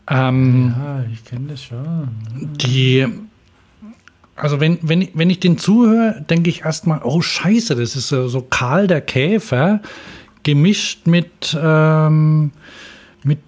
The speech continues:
Speaker 1: Bushido oder sowas", ne? Also es sind so Standard-Rap, ähm, Manierismen auch, ne?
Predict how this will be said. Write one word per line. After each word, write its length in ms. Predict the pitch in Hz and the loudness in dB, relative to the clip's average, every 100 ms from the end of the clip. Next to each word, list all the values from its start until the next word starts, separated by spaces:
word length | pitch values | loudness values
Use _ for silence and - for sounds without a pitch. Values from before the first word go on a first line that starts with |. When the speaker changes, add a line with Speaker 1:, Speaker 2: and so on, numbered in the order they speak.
| _ _ | _ _
Speaker 1:
Bushido 800 | 147 131 - 127 139 123 107 101 | -2 -2 -2 0 2 2 0 0
oder 180 | 101 101 | -2 -2
sowas", 500 | 98 101 95 92 - | -2 -2 -2 -4 -2
ne? 120 | 139 | 0
Also 320 | 196 143 117 | 2 0 0
es 120 | 113 120 | -2 0
sind 180 | 117 | 0
so 120 | 113 110 | 0 -4
Standard-Rap, 1160 | - 110 160 185 170 143 135 117 147 180 - 165 | -4 -2 2 2 2 0 -2 0 0 -2 -4 0
ähm, 1120 | 160 160 160 160 156 147 160 139 156 139 131 | 2 4 4 4 2 0 -2 -2 -2 0 2
Manierismen 760 | 139 156 135 190 - 196 196 | 4 4 2 0 0 2 2
auch, 400 | 175 190 196 113 | 2 2 2 0
ne? 300 | 139 175 180 | 0 0 0